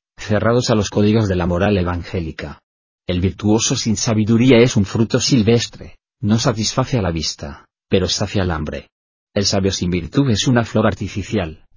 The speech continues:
tiene belleza, pero no tiene perfume. Jesús es el prototipo de la bondad y de la sabiduría reunidas y desarrolladas en grado máximo.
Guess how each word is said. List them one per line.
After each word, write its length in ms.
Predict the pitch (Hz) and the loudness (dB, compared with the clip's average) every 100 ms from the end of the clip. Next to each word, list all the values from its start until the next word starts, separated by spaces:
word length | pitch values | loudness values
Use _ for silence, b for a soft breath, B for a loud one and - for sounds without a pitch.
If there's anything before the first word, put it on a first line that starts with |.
| - | -12
tiene 240 | - 95 | -2 -2
belleza, 640 | 87 87 80 - - - - _ _ | 0 -2 -4 -8 -16 -18 -20 _ _
pero 220 | 98 95 | -4 -2
no 180 | 101 117 | 0 0
tiene 240 | - 120 | 0 -2
perfume. 680 | 120 98 90 - 87 76 73 - _ _ _ _ | 0 -4 -4 -2 -2 -2 -10 -16 _ _ _ _
Jesús 460 | - 110 - 131 | -4 -2 0 -2
es 140 | 92 92 | -2 -2
el 100 | 85 | -2
prototipo 640 | - 87 85 - 104 113 | -4 -4 -2 -2 0 0
de 80 | 95 | 0
la 100 | 85 | -2
bondad 340 | 80 82 98 | -2 0 0
y 100 | 101 | 0
de 140 | 92 90 | 0 -2
la 80 | |
sabiduría 560 | 87 101 98 95 98 101 | -2 -2 -2 0 2 0
reunidas 500 | 92 92 104 98 92 | 0 2 2 2 0
y 20 | |
desarrolladas 760 | 90 92 - 92 98 98 113 117 | -2 -2 -2 0 2 2 2 2
en 120 | 92 | 0
grado 260 | 87 101 95 | 2 2 2
máximo. 520 | 107 - 82 69 73 | 0 -2 -6 -10 -14